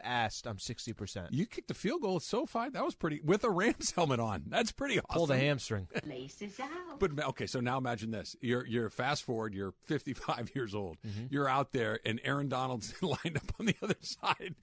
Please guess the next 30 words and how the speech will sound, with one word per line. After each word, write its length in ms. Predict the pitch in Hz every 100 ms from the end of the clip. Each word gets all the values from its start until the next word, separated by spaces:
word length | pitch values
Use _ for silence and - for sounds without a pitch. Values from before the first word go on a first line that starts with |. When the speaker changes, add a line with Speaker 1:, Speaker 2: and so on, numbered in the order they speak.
| - -
Speaker 2:
They're 160 | - 240
probably 240 | 220 269
doing 180 | 214 214
some 140 | 165 135
flag 340 | 151 151 151
football. 340 | 147 113 120
They're 80 | 131
probably 200 | 135 160
not 140 | 139 127
gonna 120 | 131
get 160 | 120 -
hit 260 | 143 139
by 120 | 117 120
A 160 | 117
D, 320 | 107 175 156
but 220 | 127 117 113 - - _ -
not 140 | 190
a 40 | 135
bad 200 | 120 127
way 160 | 117
to 80 | 110
do 140 | 104
it. 40 | 101
Speaker 1:
Throwing 200 | 139 151
a 40 |
football 360 | - 147 143 139
around 240 | 135 131
all 180 | 113 117
day. 320 | 107 107 104 -
Actual 760 | 127 - 147 127 123 117 -